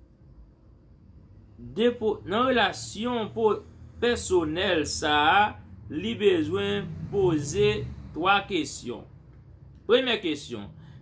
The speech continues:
desann li devan Bondye. Mo grèk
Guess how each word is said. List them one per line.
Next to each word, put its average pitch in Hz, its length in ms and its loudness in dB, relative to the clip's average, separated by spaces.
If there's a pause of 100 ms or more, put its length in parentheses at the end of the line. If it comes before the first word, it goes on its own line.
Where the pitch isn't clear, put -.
(220)
desann 190 720 0
li 294 260 0
devan 185 560 2
Bondye. 156 600 -2 (420)
Mo 247 300 -2 (100)
grèk 220 400 4